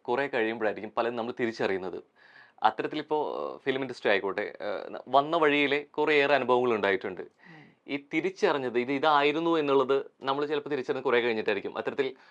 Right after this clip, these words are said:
Speaker 1: നമ്മളിപ്പോ കാസ്റ്റിംഗ് കൗച്ചിനെ കുറിച്ചൊക്കെ പിന്നീട് കുറെ കേട്ടിട്ടുണ്ട്.
Speaker 2: ഉം.
Speaker 1: പക്ഷെ ഇത് ഇതായിരുന്നോ എന്നുള്ളത് പിന്നീട് നമ്മൾ ആയിരിക്കും, "ഓ,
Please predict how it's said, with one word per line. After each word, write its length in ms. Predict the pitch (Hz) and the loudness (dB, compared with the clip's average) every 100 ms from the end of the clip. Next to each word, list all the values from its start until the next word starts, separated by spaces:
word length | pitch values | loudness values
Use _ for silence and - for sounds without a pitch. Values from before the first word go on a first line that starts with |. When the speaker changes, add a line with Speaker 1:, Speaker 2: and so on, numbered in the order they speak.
| _ | _
Speaker 1:
നമ്മളിപ്പോ 240 | 120 135 123 | -6 -4 0
കാസ്റ്റിംഗ് 280 | 127 - 139 | 0 0 -6
കൗച്ചിനെ 140 | 139 | -4
കുറിച്ചൊക്കെ 420 | 127 135 135 131 - | -4 -2 -2 -4 -6
പിന്നീട് 240 | 135 127 123 | -4 -2 0
കുറെ 180 | 123 | 2
കേട്ടിട്ടുണ്ട്. 540 | 120 120 104 110 98 101 | 2 2 0 -2 -4 -6
Speaker 2:
ഉം. 460 | 101 _ 190 175 - _ 185 | -12 _ -20 -20 -20 _ -10
Speaker 1:
പക്ഷെ 200 | - - | -8 -4
ഇത് 140 | 160 202 | -2 2
ഇതായിരുന്നോ 880 | 185 196 165 160 170 165 185 135 - | 8 10 12 10 8 4 2 0 2
എന്നുള്ളത് 480 | 147 151 156 147 160 | 2 4 4 4 2
പിന്നീട് 360 | - 170 170 196 | 0 0 2 0
നമ്മൾ 180 | 180 | 0
ആയിരിക്കും, 300 | 180 156 - | -2 -4 -8
"ഓ, 80 | - | -10